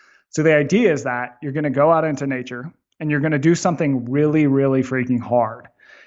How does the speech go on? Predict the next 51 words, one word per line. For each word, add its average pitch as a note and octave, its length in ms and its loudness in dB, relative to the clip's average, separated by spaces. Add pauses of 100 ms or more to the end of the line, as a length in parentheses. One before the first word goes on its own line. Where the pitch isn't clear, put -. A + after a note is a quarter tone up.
(140)
And C#3+ 120 2
it's C#3 80 -2
gotta A3+ 200 4
be A#3+ 100 6
hard D#3 280 4
enough B2 380 -2
that C#3+ 100 -6
you're C#3+ 160 -6
gonna C#3 140 -2
face F3+ 340 0
this D3 200 0
moment C3 640 2
where C3+ 140 -6
you're B2+ 140 -2
like, A#2 260 -4 (160)
"Man, D3 240 -4
I G#2+ 80 -6
don't D#3+ 160 -2
think D3 140 0
I A#2+ 100 0
can A2 340 -8
complete C#3+ 460 2 (300)
whatever C3+ 340 2
this A#2+ 220 -6
task D#3 420 -2
I'm B2 120 -6
trying C#3 220 -2
to A#2+ 60 -6
complete D3+ 400 0
is." - 240 -18 (640)
But E3 180 0
by D3+ 340 0 (140)
continuing D3 600 -2
on, C3+ 500 -4 (680)
you D#3+ 100 -2
can D#3 180 0
get, E3+ 300 2
reach F3+ 200 2
this D3 200 -2
point D3+ 400 0
where C#3 100 -2
you C3+ 80 2
thought F#3 340 0
you D3 80 -4
reached C#3+ 320 -2
your C3 140 -2
edge, C#3 400 0
but C#3+ 140 -8
you're C#3+ 100 -12
past F3 480 0
it. - 180 -18